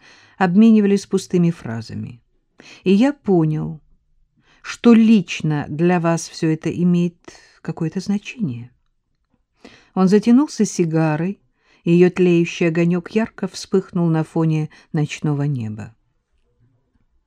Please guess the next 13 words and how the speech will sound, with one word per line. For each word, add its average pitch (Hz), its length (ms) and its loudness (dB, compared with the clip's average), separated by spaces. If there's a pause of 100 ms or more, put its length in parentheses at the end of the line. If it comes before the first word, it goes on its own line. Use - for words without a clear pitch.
(220)
«Вы, 190 160 -2
должно 185 420 0
быть, 175 340 -8 (640)
считаете 180 640 -4
меня 175 260 2
очень 175 340 -2
глупой», 196 680 -6 (380)
после 160 260 -4
некоторой 151 420 -2
паузы 175 600 -4 (320)
произнесла 156 720 -2 (100)
Ария. 117 540 -10 (960)
«Напротив, 123 580 -10